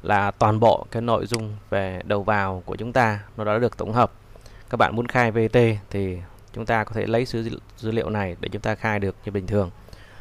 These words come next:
Việc còn lại chúng ta chỉ là soát lại cái nội dung hàng hóa dịch vụ để xem là có bị sai sót ở đâu không.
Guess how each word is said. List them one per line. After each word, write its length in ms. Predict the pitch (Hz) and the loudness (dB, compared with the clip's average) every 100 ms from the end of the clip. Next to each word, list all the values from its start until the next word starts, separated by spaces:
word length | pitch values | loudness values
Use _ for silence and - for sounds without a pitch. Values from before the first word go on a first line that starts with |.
| - - | -14 -2
Việc 100 | 120 | 2
còn 140 | - 110 | 4 4
lại 180 | - | 2
chúng 120 | 104 120 | 0 0
ta 220 | 127 110 | 2 2
chỉ 180 | 113 117 | 0 0
là 220 | 110 104 | 0 0
soát 260 | - 156 | 4 6
lại 240 | 151 110 - | 6 2 0
cái 100 | 113 | -4
nội 260 | 117 104 104 | 0 0 0
dung 180 | 110 104 | -4 -4
hàng 220 | 98 92 | -4 -4
hóa 140 | 107 | -4
dịch 180 | 117 101 | -4 0
vụ 200 | 117 - - - - | 0 -2 -8 -14 -8
để 280 | - - 110 | -6 -4 -4
xem 280 | - 113 104 | -2 -2 -2
là 80 | 98 | -4
có 120 | 113 | -4
bị 180 | 117 - | -4 -4
sai 200 | 104 104 | -2 -2
sót 160 | 113 | -2
ở 60 | 117 | 0
đâu 140 | 113 | 0
không. 240 | 107 113 | 4 2